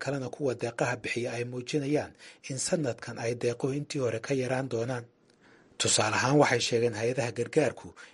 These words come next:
in codsigii sanadkii labada kun iyo laba iyo labaatanka uu ku bilowday lacag ka badan hal bilyan iyo afar boqol oo milyan oo dollar oo bartilmaameedsanaysa in wax loogu qabto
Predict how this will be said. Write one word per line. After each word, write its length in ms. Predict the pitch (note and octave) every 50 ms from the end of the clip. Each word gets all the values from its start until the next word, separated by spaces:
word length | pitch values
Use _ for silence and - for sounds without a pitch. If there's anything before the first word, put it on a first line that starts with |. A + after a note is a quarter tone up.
| _ -
in 80 | C#3 C3 C3+ C#3
codsigii 400 | E3+ F#3+ F#3 - - - D#3 D3
sanadkii 480 | - - D3 C#3+ B2+ - - - A#2+
labada 300 | A2+ A#2+ B2 C#3+ C3 B2+ B2
kun 160 | - D3 C#3+
iyo 140 | B2 A#2+ A#2
laba 160 | A#2+ B2 C#3
iyo 80 | C3+ B2
labaatanka 560 | A#2+ A#2 A2+ A2+ A2+ A2 - D#3+ C3+ - -
uu 160 | C3+ A#2+ A#2
ku 80 | - E3 D3+
bilowday 420 | - A#2+ G2+ F#2+ G2 F#2+ F#2+ F#2 F#2+ - - - - - _ _ - -
lacag 260 | A#2+ G#2 A2+ D#3 D#3+ -
ka 80 | - D#3+
badan 320 | C#3+ B2 A2+ G2 F#2 F2+ F2+ - - - - _ -
hal 220 | - D#3+ E3+ E3 C#3
bilyan 400 | A2+ C3 B2 A#2+ B2+ D3 D3+ B2
iyo 240 | A#2 A2 B2+ B2+
afar 240 | C3 - - D3 A2+
boqol 260 | - B2+ - - B2+
oo 80 | B2 A#2
milyan 380 | A#2 A2+ A#2+ A2+ B2+ C#3 C#3+ C3
oo 120 | A#2 G2+ -
dollar 320 | G#2 F#2+ F2+ F2 F2+ F2+ - _ - - - - - _
oo 140 | - C3+ B2+
bartilmaameedsanaysa 1120 | B2 - B2 - - - C3 A#2+ A#2+ A#2+ A#2 B2 B2 A#2+ A#2+ - D#3 D3+ C#3+ A#2+ - - D3
in 80 | C#3+
wax 160 | C#3 B2 - - B2
loogu 240 | A#2 A#2 B2+ D3 D#3+
qabto 400 | - - G#2+ - - - G2